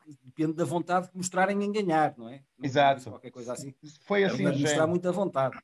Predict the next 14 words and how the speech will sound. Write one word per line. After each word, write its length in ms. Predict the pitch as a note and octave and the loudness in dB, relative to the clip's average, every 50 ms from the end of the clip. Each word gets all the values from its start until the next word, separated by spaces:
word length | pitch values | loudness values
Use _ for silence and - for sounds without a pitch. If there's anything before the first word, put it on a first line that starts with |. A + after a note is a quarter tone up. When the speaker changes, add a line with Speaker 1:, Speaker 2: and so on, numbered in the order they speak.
| _ C#3+ | _ -6
Speaker 2:
Muita 240 | C#3+ C#3+ D#3+ D#3+ | -6 -2 -2 0
vontade 400 | C#3+ D3 C3+ A#2+ C#3+ C#3 C3+ C3 | 0 0 2 4 6 6 6 6
ali, 340 | C3 C#3 C#3+ C#3+ C3+ B2+ B2 | 4 0 -2 -2 -2 -4 -6
só 220 | B2 - C#3+ C#3 C3+ | -2 2 2 4 4
a 40 | |
mostrar 320 | C3+ B2+ A#2+ B2+ C#3 C3+ C3 | 2 0 -6 -2 0 0 0
vontade 520 | B2+ A#2+ A2+ A2 B2 A#2 A#2 A#2 A2+ A2+ | 0 -2 -2 0 2 2 2 2 0 0
ali. 440 | A2+ A2 A2+ A#2 A#2 A2+ A2 G#2 G2+ - _ _ _ _ - - - - - _ _ - - _ | -4 -6 -6 -8 -8 -8 -8 -10 -12 -16 _ _ _ _ -20 -20 -20 -20 -20 _ _ -20 -14 _
Eh, 360 | A3+ A3+ A3+ A3+ A3+ A3+ A3+ A3+ - | 0 2 2 4 4 2 0 2 2
é 80 | A3+ | 2
um 80 | A#3+ B3+ | 2 2
impasse 320 | C4 - - F#3+ F3+ - | 2 4 4 2 4 2
complicado, 680 | - G#3+ G3 G#3+ G#3 - F3 D#3 C#3 B2+ A#2 G#2+ G2+ - _ _ _ _ _ _ _ _ _ _ _ - | -2 -4 -2 -2 -2 2 4 4 6 4 2 0 -6 -16 _ _ _ _ _ _ _ _ _ _ _ -4
porque 460 | - A3+ A3 F#3+ E3+ E3+ - D3 C#3+ | 0 0 2 2 0 -2 -4 -6 -4